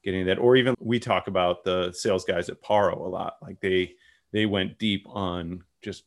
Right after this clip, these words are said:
cold emailing and how do you set up, you know, that whole infrastructure and,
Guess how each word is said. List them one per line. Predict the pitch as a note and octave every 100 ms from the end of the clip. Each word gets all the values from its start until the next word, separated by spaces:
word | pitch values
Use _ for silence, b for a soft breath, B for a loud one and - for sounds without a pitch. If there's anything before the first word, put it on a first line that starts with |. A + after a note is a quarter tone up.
| _
cold | - B2 A2+
emailing | G#2+ G2+ F#2+ F2 E2+ F2+
and | F2
how | - A2+
do |
you | A#2
set | G#2 A#2+ G2
up, | F2+ -
you | A2+
know, | F2 E2+ - _ _ -
that | G#2+
whole | G2+ G#2
infrastructure | G2 F#2+ G2 - G#2 - A2
and, | G#2+ A2